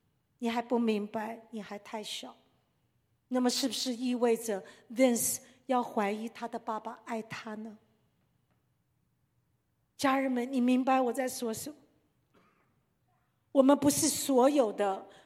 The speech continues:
我们对我们的孩子，我们的孩子不是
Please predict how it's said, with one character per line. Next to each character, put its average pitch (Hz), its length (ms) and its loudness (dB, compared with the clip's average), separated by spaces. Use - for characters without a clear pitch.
我 254 100 0
们 240 140 2
对 302 180 4
我 254 140 2
们 202 120 -6
的 220 100 2
孩 208 320 -4
子， 214 380 -6
我 233 100 -6
们 226 80 -4
的 254 80 0
孩 240 220 -2
子 226 100 -6
不 247 140 -8
是 233 300 -2